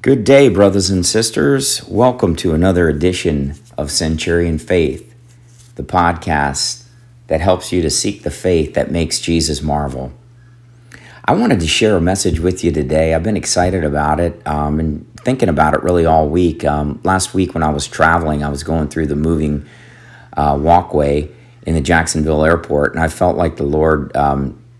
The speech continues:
just asked me a question. Just in my spirit, I could just hear this question being asked, and that question, I think, is for all of us today.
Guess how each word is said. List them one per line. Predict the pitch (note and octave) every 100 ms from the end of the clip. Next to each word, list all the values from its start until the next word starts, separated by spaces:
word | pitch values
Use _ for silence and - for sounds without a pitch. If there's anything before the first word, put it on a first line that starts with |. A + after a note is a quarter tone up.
| - - - - -
just | F2+ -
asked | E2+ G2 -
me | G2
a |
question. | C#2+ F#2+ G2 -
Just | D2 - A#2+
in |
my | A#2
spirit, | E2 - - F2+ E2
I | C#2+
could | C#2 D2
just | D2+ -
hear | E2+ E2
this | D2+ -
question | E2 D#2+ - D2
being | D2+ D2 C#2
asked, | C#2+ C#2 C#2 -
and | C#2+
that | D2+ E2
question, | - G2+ - E2 D2+ D2+ - - - -
I | D2+
think, | F#2 E2
is | E2+
for | - D2
all | C#2+ D#2+
of | D#2+
us | D2 D2
today. | - C2 D#2 D#2+ E2 E2